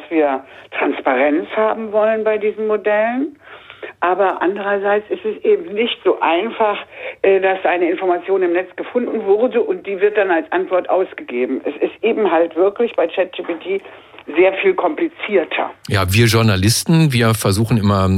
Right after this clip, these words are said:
Speaker 2: zu gucken, was sind das für Quellen? Und dann
Speaker 1: Mhm.
Speaker 2: können wir einfach eine Behauptung aufstellen, weil wir wissen, die Quelle ist zuverlässig. Und wenn wir denken, "Na, das ist nicht so ganz sicher", dann machen wir das auch transparent.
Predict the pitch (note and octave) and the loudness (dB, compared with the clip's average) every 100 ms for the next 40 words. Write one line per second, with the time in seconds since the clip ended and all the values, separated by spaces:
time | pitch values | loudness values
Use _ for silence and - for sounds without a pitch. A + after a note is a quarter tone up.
0 | F2+ - A2 - A2+ D#3+ C#3+ C#3 G#2 - | 0 -2 -2 0 0 2 2 2 0 0
1 | A2+ G#2 - F#2+ E2+ - F2+ A#2 C3+ D#3 | 0 0 0 -2 -2 0 2 4 4 2
2 | - - - - F#2+ G2+ B2 E3 B2+ B2+ | -2 -14 -4 -2 2 4 4 4 2 0
3 | A#2 A2+ G#2 G#2+ A#2 G#2 G#2+ G#2+ G#2+ G2 | 0 0 0 0 0 -2 -4 0 2 2
4 | G#2+ C3+ C#3 B2+ A2+ A#2 - A2+ G#2+ F#2+ | 0 0 0 2 2 0 2 4 4 2
5 | F#2+ F#2 F2+ D#3+ - B2+ A#2 - - G2 | 2 2 2 0 2 0 0 -8 -6 -2
6 | - A2 A2+ A2+ G#2 - - E3+ D3 E2+ | 2 2 2 2 -2 -4 -2 0 2 0
7 | D#2 - F2 F2+ F#2 G2 F#2 F2+ - - | -2 -4 0 2 2 4 2 0 -6 -12
8 | - G#2 G#2+ A#2 G#2+ A2+ C3 D#3+ D#3+ B2+ | -2 0 2 2 4 2 2 2 2 0
9 | B2+ A#2+ B2+ A#2+ A2+ A#2 - B2+ C#3+ A2+ | -2 0 0 2 2 0 0 0 2 2
10 | A2 A#2+ C#3+ A2 G#2+ - G#2 F#2+ - G2 | 2 2 2 2 0 -2 -4 -4 -2 -2
11 | - G2+ B2+ A#2 | 0 0 2 0